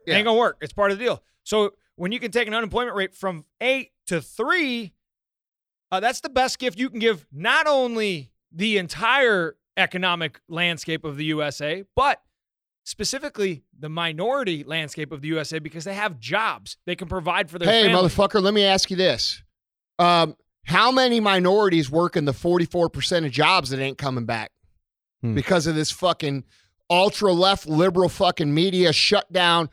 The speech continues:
Speaker 1: tyrannical bullshit, which is what it is. And any of you motherfucking Karens out there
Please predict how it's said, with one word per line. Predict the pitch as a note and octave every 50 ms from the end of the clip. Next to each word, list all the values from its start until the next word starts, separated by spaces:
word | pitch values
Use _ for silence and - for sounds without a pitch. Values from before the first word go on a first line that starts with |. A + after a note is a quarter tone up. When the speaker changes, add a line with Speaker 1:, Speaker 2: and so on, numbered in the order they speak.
| _ _ _ _ _ _ -
Speaker 1:
tyrannical | - E3+ D#3 D#3+ F3+ G3+ G3+ G3 F#3+ - - F3+ D3+
bullshit, | B2+ A#2 A2 - D3 F#3+ G3+ G#3+ G3 D3 - - D#3+ D#3+ D3+ D3 - - _ _ _ _ _ _ _ _ _
which | - D3 F#3 G#3+ G#3+ -
is | A#3 A3+ G#3 -
what | F#3 G#3+ A#3+ B3+ B3+ A#3
it | A3 G3
is. | G3+ F#3+ E3 C3 G#2 G#2+ - -
And | E3 E3+
any | G#3 B3 C#4 C#4+ C4 A#3+
of | G#3
you | G#3+ A#3+ G#3
motherfucking | G#3 G#3 G3+ G3+ - - - A3 G#3 - - D#3 C3+ -
Karens | - - - A3+ A3+ A3+ A3 G3 E3+ D#3 D3 B2
out | E3 D3 C#3 C#3 - -
there | D3 C#3 C3+ C3+ C#3+ C#3